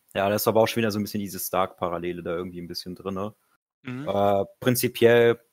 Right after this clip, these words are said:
Speaker 1: super Karte ist halt im Grunde einfach eine freie Aktion, wenn der Gegner mal, ähm, es wagen sollte, eine deiner Einheiten anzugreifen.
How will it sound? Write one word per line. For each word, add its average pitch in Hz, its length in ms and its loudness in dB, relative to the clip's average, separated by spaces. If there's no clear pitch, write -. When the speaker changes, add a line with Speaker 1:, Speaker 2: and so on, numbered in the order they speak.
Speaker 1:
super 107 320 -2
Karte 107 320 2
ist 85 180 -6
halt 107 140 -2
im 101 80 -4
Grunde 104 260 -4
einfach 98 220 -4
eine 95 100 -6
freie 95 380 -4
Aktion, 104 600 -6
wenn 95 140 -6
der 90 80 -6
Gegner 92 320 -8
mal, 90 500 -4
ähm, 87 580 -8
es - 180 -12
wagen 90 260 -2
sollte, 90 340 -6
eine 87 200 -6
deiner 87 220 -6
Einheiten 87 400 -8
anzugreifen. 92 800 -8